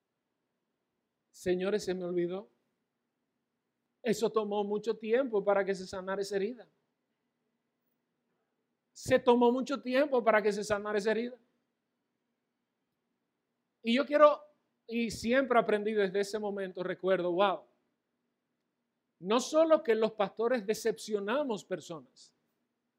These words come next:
sino que tenemos que tener claramente bien enfocado a quién servimos. Porque si yo estoy esperando el reconocimiento del hombre, mi hermano, en algún punto te vas a decepcionar de mala manera.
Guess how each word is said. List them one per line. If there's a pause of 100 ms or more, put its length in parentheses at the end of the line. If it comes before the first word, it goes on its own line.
(300)
sino
que
tenemos
que
tener
claramente (140)
bien
enfocado
a
quién
servimos. (2000)
Porque
si
yo
estoy
esperando
el
reconocimiento
del
hombre,
mi
hermano,
en
algún
punto
te
vas
a
decepcionar (240)
de
mala
manera.